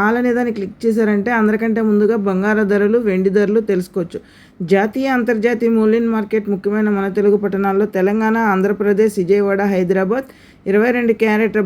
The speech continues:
బంగారం ఒక గ్రామ్ వచ్చి ఎనిమిది వేల ఎనిమిది వందల తొంభై ఐదు రూపాయల వద్ద సేల్ అవుతుంది. అలాగే తులం పది గ్రాములు చూసుకుంటే కనుక ఎనభై ఎనిమిది వేల తొమ్మిది వందల యాభై రూపాయల వద్ద సేల్ అవుతుంది. అలాగే సౌరం ఎనిమిది గ్రాములు చూసుకుంటే కనుక డెబ్బై ఒక్క వెయ్యి నూట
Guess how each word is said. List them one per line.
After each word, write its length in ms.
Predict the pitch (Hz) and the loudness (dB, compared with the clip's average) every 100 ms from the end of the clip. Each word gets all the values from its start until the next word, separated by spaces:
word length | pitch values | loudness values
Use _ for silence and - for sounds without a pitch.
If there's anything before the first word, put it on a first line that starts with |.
| 196 | 0
బంగారం 340 | 196 202 202 185 | 0 0 0 0
ఒక 140 | 185 180 | 0 0
గ్రామ్ 260 | 185 208 202 | 2 2 0
వచ్చి 180 | 190 208 175 | 0 0 2
ఎనిమిది 260 | 196 220 220 | 2 2 4
వేల 180 | 214 208 214 196 | 4 2 2 0
ఎనిమిది 240 | 180 196 196 | 0 0 -2
వందల 180 | 190 196 196 196 | -2 -2 -2 -2
తొంభై 260 | 180 196 190 | -2 0 0
ఐదు 120 | 185 185 | 0 0
రూపాయల 220 | 202 196 180 | 0 2 2
వద్ద 120 | 185 185 | 0 0
సేల్ 200 | 190 185 | 2 2
అవుతుంది. 340 | 196 202 262 339 - - - - 196 | 0 -2 -2 -4 -10 -20 -16 -4 0
అలాగే 340 | 233 247 226 170 - _ _ _ 233 | 0 2 2 2 -4 _ _ _ -2
తులం 260 | 240 254 208 - | 0 0 0 -2
పది 180 | 196 208 | -2 2
గ్రాములు 380 | 220 226 233 240 214 | 0 0 -2 -4 -4
చూసుకుంటే 360 | 214 - 214 214 | -6 -4 -2 0
కనుక 200 | 202 202 220 | -2 0 0
ఎనభై 260 | 196 196 214 214 | 0 2 2 2
ఎనిమిది 280 | 196 202 202 208 | 2 2 4 4
వేల 180 | 202 202 202 | 4 0 0
తొమ్మిది 260 | 185 196 | 0 0
వందల 220 | 196 196 202 | -2 -2 0
యాభై 260 | 196 185 185 | 0 0 0
రూపాయల 240 | 185 196 196 185 | -2 -2 0 0
వద్ద 140 | 175 180 | 0 0
సేల్ 180 | 180 170 | 0 0
అవుతుంది. 320 | 165 165 156 - - - - 190 | -2 -4 -8 -8 -16 -20 -8 -2
అలాగే 200 | 220 240 | 0 0
సౌరం 340 | 233 214 226 233 208 | 0 0 2 0 0
ఎనిమిది 260 | 202 220 208 | 2 0 0
గ్రాములు 320 | 214 220 226 214 | 0 0 -2 -2
చూసుకుంటే 340 | 208 226 208 202 | -4 -2 -2 -2
కనుక 180 | 196 208 | 0 0
డెబ్బై 260 | 190 170 220 202 | 0 0 0 0
ఒక్క 120 | 208 196 | 2 2
వెయ్యి 220 | 202 214 | 2 2
నూట 140 | 202 | 0